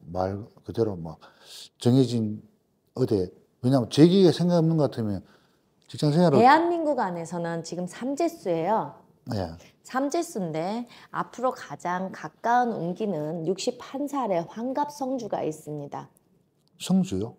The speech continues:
Speaker 2: 응. 환갑 나이에 성주가 있습니다. 그때 성주운을 잘 받아두시면 재기하시는데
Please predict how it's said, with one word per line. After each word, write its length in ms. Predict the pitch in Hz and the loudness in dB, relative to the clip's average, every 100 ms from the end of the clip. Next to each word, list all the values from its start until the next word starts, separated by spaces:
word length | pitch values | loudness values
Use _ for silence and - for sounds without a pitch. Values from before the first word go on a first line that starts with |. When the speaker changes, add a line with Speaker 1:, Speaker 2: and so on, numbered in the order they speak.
| _ - | _ -10
Speaker 2:
응. 220 | 180 156 - _ _ | -8 -8 -10 _ _
환갑 500 | - 277 277 277 247 | -6 -4 0 0 0
나이에 420 | 220 170 156 165 | -2 -4 -4 -2
성주가 520 | 175 226 247 262 262 349 | -2 -4 -6 -4 -4 -4
있습니다. 600 | 147 - 151 139 - - _ - _ | -6 -10 -12 -12 -14 -20 _ -20 _
그때 560 | 240 - - 226 214 226 | -4 -4 2 2 4 0
성주운을 600 | 240 240 247 247 214 208 | -4 -6 -4 -4 -4 -6
잘 380 | - 151 165 165 | -6 -4 -2 -4
받아두시면 840 | 165 185 180 175 - 202 165 175 | -4 -2 -2 -6 -6 -4 -4 -6
재기하시는데 760 | - 151 190 185 180 - 170 | -4 -4 -2 -4 -4 -8 -6